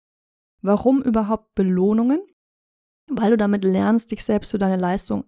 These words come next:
anzuerkennen und sie nicht einfach zu übergehen. Denn wir haben oft die Tendenz, uns selbst dafür zu bestrafen, dass wir was nicht erreicht haben, was wir erreichen wollten, dass wir nicht geschafft haben, was wir geschafft haben.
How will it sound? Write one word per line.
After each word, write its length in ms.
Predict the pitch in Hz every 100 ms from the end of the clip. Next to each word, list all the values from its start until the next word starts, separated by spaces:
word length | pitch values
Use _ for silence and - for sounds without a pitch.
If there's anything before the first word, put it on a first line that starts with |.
| _
anzuerkennen 720 | 180 196 - 220 220 226 254 403 _ _ _ _ _
und 180 | - 233
sie 100 | 226
nicht 220 | 208 -
einfach 280 | 185 190 190
zu 140 | - -
übergehen. 540 | 175 175 - - - - _ -
Denn 200 | 196 208 190
wir 240 | 196 175
haben 140 | 254
oft 240 | - 240 -
die 80 | 202
Tendenz, 760 | 202 180 208 226 277 339 - - _ - - _ _ _ _ _
uns 200 | 233 233
selbst 340 | 240 262 - 254
dafür 400 | 226 - 240 233
zu 160 | 220
bestrafen, 880 | 202 196 - 214 190 233 262 262 247 -
dass 240 | 214 -
wir 120 | 226
was 200 | 202 -
nicht 300 | 220 277 -
erreicht 500 | 220 185 190 214 -
haben, 320 | 202 196 202 -
was 320 | 180 196 -
wir 80 | 190
erreichen 540 | 170 165 180 208 185
wollten, 380 | 185 196 - 262
dass 180 | 196 -
wir 80 |
nicht 280 | 190 202 214
geschafft 460 | - - 196 190 180
haben, 180 | 175 175
was 200 | 175 -
wir 80 |
geschafft 480 | 175 175 - 185 -
haben. 300 | 208 214 240